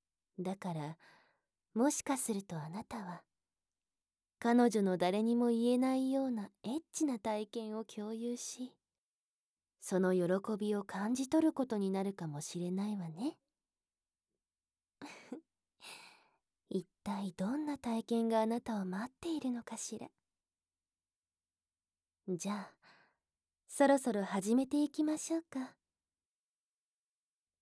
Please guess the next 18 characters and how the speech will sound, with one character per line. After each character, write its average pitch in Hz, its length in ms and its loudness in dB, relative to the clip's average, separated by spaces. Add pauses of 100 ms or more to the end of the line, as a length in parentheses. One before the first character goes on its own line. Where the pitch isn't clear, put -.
(240)
も 202 140 2
っ 208 80 -4 (100)
と 165 160 -8
体 202 400 -4
の 220 180 -4
力 247 560 -4
を 202 40 -6
抜 185 180 -6
い 202 120 -10 (120)
て、 202 240 -12 (840)
リ 226 140 0
ラ 247 100 2
ッ 285 80 -6 (100)
ク 247 80 -6
ス 202 180 -6
し - 180 -12
て。 226 120 -14 (2500)
い 247 80 0